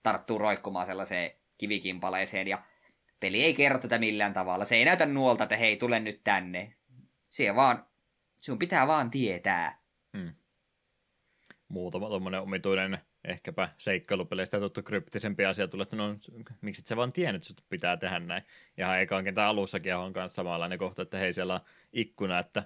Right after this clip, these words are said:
Speaker 2: ei täällä ole mitään, mistä voisi mennä. Jos sä hyppäät alas, niin sä kuolet, mutta jos sä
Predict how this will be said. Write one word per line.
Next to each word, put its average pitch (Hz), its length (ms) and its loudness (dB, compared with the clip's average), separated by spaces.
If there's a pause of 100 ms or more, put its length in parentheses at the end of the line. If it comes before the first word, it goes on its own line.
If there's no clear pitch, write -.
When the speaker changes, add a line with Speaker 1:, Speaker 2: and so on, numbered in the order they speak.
(140)
Speaker 2:
ei 98 80 -12
täällä 87 240 -2
ole 85 60 -4
mitään, 90 320 -4
mistä 95 300 -4
voisi 95 200 0
mennä. 107 400 2 (280)
Jos 95 140 -6
sä 101 60 -2
hyppäät 98 340 -2
alas, 98 260 2
niin 104 100 -8
sä 104 140 2
kuolet, 90 380 0
mutta - 200 -12
jos 90 120 -8
sä 90 200 0